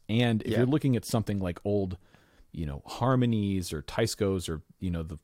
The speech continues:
Speaker 1: funky old Sears Roebuck guitars or something from the fifties and sixties, a lot of those guitars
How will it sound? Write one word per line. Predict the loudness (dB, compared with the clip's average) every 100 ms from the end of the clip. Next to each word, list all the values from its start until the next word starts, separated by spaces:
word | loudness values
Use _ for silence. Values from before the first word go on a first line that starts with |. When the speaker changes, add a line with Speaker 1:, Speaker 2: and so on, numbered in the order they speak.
| _
Speaker 1:
funky | -6 -4 -2 -2
old | -2 -2 -4
Sears | -4 0 0 0
Roebuck | -2 0 0 -2
guitars | -2 -2 -2
or |
something | -4 -4 -4
from | -4 -6
the |
fifties | -4 -4 -4
and | -4
sixties, | -2 -4 0 -2 -2 -14 -20 -20 _ _ _ -2
a | 0
lot | 2 4 4
of |
those | 4 2 2
guitars | -2 2 2 2 0 -4 -8